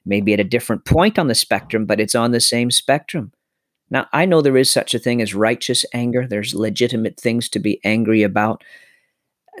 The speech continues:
Too often, though, man's anger is blended with a passion that is out of control. And what I've learned,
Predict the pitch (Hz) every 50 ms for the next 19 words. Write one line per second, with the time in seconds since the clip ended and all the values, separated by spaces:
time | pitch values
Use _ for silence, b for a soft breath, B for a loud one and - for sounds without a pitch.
0 | - - - - 226 240 - - - 160 165 160 156 - - 127 113 101 92 82
1 | 80 - - _ _ _ _ _ _ _ _ _ - 107 113 127 139 147 151 151
2 | 143 143 - - 135 135 135 135 127 131 131 - - 104 101 98 95 85 110 110
3 | 113 120 120 113 113 110 98 95 101 95 - 104 95 _ - - - 117 113 113
4 | - - - 101 92 92 92 90 92 90 104 95 92 95 90 - - - 90 -
5 | - - 98 85 85 85 - _ _ _ _ _ _ _ - - - - 95 90
6 | 92 107 113 117 107 113 107 113 107 104 113 135 135